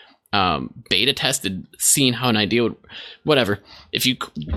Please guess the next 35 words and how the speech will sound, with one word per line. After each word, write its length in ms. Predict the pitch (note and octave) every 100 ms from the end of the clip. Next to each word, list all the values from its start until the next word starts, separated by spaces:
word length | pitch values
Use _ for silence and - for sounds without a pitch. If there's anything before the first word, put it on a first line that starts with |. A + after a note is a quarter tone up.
| -
couldn't 220 | - C#4
play 160 | G#3 F#3+
that 240 | C#3 C3
game 440 | - D3+ D#3+ D3+ C#3
and 100 | -
pick 200 | A#2+ D#3+
it 60 | C#3
up 120 | C3+
and 100 | A#2
understand 480 | B2 B2 - G#2 A2
it, 140 | C#3 -
I 120 | D#3
got 160 | B3
a 20 | G#2
perfect 320 | D#3 A2 -
ten 200 | A#2+ C3
out 140 | D#3+
of 80 | F3+
it, 180 | G3 F#3 -
just 240 | G#2+ -
to 80 | A2+
say, 400 | A2 G2 A#2 C#3 - _ _
perfect 500 | - C3+ C#3 E3 -
ten. 460 | - D#3+ D#3 E3+ - _ _ _ _ _ -
And 400 | A2+ A2+ G#2 F2+
sales 380 | - A2 A#2 A#2
went 220 | G2+ -
through 160 | B2+
the 100 | A2+
roof 300 | D#2+ C3 D3+
'cause 180 | - A2+
I 80 | F#2+
kind 240 | - A2
of 80 | G2+
found 640 | - G#2 G#2 G#2+ A2+ A2